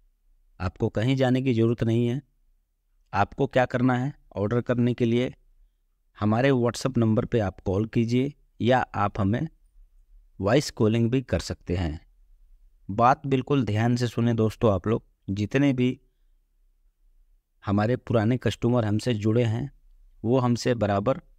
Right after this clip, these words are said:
परचेस करते रहते हैं, उनको हमारी हर चीज़ के आदत के बारे में और हमारा व्यवहार कैसा है, अगर हम पेमेंट लेते हैं तो आपका पार्सल भेजते हैं, हर चीज़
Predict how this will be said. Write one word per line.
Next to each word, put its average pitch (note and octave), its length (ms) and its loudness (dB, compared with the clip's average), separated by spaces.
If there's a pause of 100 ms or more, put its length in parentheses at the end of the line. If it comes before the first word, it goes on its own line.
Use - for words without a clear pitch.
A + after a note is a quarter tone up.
(340)
परचेस B2 340 -2
करते B2 300 -2
रहते B2 300 -2
हैं, C3+ 200 -2
उनको B2 340 -2
हमारी A2+ 460 -2 (540)
हर C3+ 140 -2
चीज़ C3 260 -6
के C#3 180 0
आदत G#2+ 380 -4
के B2 100 -4
बारे A2 260 0
में A#2+ 240 -2 (200)
और F#2+ 300 -2
हमारा G2+ 340 -2
व्यवहार G#2 460 0
कैसा G#2+ 340 -4
है, A2 240 -6 (720)
अगर G#2 160 2
हम A2 200 0
पेमेंट A#2 360 2
लेते G#2+ 260 -2
हैं A#2 80 2
तो A#2+ 100 4
आपका G2+ 280 0
पार्सल G#2 360 0
भेजते G2+ 380 -2
हैं, G2 60 -2
हर D3 220 2
चीज़ D#3 320 -6